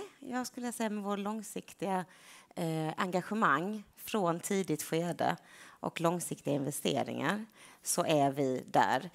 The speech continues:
Skanska har både en byggsida och en utvecklingssida där vi tillsammans med kommuner, investerare och, eh,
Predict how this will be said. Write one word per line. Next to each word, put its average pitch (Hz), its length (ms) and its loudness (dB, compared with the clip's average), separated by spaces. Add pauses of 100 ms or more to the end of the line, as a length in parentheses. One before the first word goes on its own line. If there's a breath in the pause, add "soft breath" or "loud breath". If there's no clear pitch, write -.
(140 soft breath)
Skanska 220 340 0
har - 40 2
både 202 160 0
en 180 160 -2
byggsida 190 600 -2
och - 160 -8
en 147 180 -4
utvecklingssida 139 1200 -4 (100)
där 180 100 -2
vi 175 80 -2
tillsammans 147 840 -2
med 127 320 0 (360 loud breath)
kommuner, 220 920 2
investerare 185 1040 4
och, - 400 -2
eh, 147 400 0